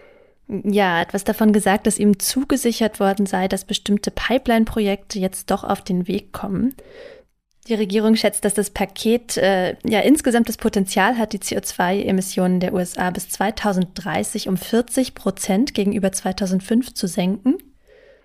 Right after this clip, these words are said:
Das wäre ein deutlicher Fortschritt, aber international versprochen hat Joe Biden eigentlich fünfzig bis zweiundfünfzig Prozent. Also für die Klimaziele der U S A reicht's eigentlich nicht aus.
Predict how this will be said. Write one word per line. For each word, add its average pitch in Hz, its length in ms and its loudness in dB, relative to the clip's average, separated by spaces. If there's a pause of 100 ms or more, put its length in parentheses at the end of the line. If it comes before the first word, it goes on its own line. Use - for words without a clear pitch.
(580)
Das 208 320 -4
wäre 233 460 2
ein 202 180 0
deutlicher 202 560 0
Fortschritt, - 880 -4
aber 208 220 2
international 233 760 2
versprochen - 720 -2
hat 240 200 0
Joe 220 140 2
Biden 202 340 0
eigentlich 190 480 -2
fünfzig 220 560 -2
bis - 160 -12
zweiundfünfzig - 720 -8
Prozent. - 480 -10 (580)
Also 196 180 -8
für - 120 -12
die 190 80 -10
Klimaziele 214 560 -4
der 190 180 -2
U 190 60 -4
S 180 160 -8
A 185 140 -2
reicht's - 340 -10
eigentlich 180 480 -8
nicht - 160 -12
aus. - 220 -20